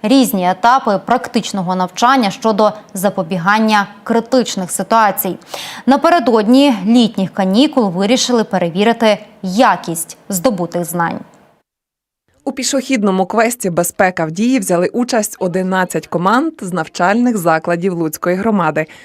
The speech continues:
Speaker 2: Загалом більше півсотні дітей. Учасники квесту пройшли дев'ятнадцять завдань різної безпекової поведінки.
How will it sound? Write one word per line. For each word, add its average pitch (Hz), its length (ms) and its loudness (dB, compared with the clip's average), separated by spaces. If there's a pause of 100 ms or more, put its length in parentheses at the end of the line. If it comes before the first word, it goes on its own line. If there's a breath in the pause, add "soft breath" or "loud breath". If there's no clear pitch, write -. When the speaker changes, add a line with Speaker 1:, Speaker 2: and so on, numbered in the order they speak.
(120)
Speaker 2:
Загалом 208 680 2 (160)
більше 170 560 -4
півсотні 190 720 -6
дітей. 156 420 -10 (240 loud breath)
Учасники 247 540 -2
квесту 240 440 -2
пройшли 220 520 0
дев'ятнадцять 202 960 -2
завдань 170 500 0
різної 202 580 0
безпекової 170 720 -2
поведінки. 170 680 -4